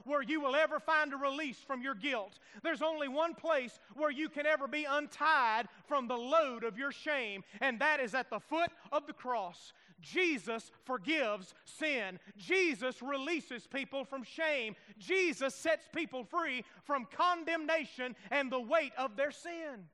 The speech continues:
And Jesus is the only one who can do it. I served as a hospice chaplain for a couple years,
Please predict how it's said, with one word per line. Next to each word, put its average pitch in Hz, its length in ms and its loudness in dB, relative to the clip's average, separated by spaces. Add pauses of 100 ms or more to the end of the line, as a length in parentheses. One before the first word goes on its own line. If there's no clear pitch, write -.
(320)
And 294 240 0
Jesus 330 640 -2
is 320 160 -6
the 339 180 0
only 359 380 2
one 208 480 -2 (200)
who 262 140 -4
can 208 220 -10
do 202 200 -8
it. 160 220 -18 (380)
I 254 140 2
served 285 380 -2
as 254 120 -6
a 277 80 0
hospice 285 440 -2 (100)
chaplain 226 440 -4
for 226 180 -6
a 208 60 -10
couple 262 280 -8
years, 226 420 -8